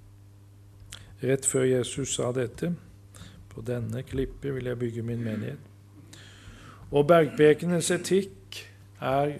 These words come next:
uløselig forbundet. Flommen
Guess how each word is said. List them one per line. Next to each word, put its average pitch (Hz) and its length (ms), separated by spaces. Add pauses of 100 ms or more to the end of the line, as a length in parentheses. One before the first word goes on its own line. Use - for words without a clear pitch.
(140)
uløselig 135 720
forbundet. 156 680 (1400)
Flommen 196 680